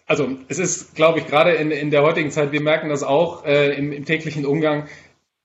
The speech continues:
die Menschheit ist analog und das soll sie auch zukünftig bleiben, aber gerade in solchen Situationen können wir, glaube ich, froh sein,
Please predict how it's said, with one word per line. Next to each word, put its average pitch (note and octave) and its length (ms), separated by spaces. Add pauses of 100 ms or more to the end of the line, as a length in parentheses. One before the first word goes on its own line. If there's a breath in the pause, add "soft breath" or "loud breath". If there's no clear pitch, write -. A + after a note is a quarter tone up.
(220)
die D3+ 60
Menschheit F#3 360
ist G3+ 220
analog E3 480
und D3 140
das D3 100
soll D#3+ 160
sie E3 100
auch D3 120
zukünftig D#3+ 440
bleiben, D3 360
aber D3 180
gerade D3+ 220
in D3 80
solchen C#3 280
Situationen C3+ 460
können C3 140
wir, C3 80
glaube B2+ 180
ich, B2 60
froh B2 120
sein, B2 280